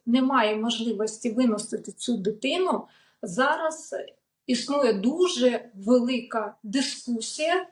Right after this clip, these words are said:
Люди намагаються знайти золе-, золоту середину, і немає жодної уяви, як вірно в цій ситуації поступити. Що з цим робити? Куди навіть далі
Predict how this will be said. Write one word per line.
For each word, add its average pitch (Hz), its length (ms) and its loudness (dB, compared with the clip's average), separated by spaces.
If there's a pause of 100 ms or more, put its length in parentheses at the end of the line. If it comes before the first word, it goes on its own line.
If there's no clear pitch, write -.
Люди 269 260 2
намагаються 254 640 0
знайти 254 360 2
золе-, 247 400 4
золоту 277 440 -2
середину, 254 720 4
і 247 140 6
немає 262 540 4
жодної 240 720 -2 (240)
уяви, 254 760 2
як 214 540 0 (260)
вірно 269 460 -2
в - 40 -18
цій 247 320 -2
ситуації 254 960 -2 (720)
поступити. 240 680 -4 (540)
Що - 320 2
з 330 160 -2
цим 220 220 0
робити? 220 520 -4
Куди 311 320 0
навіть 208 400 0 (300)
далі 277 400 -2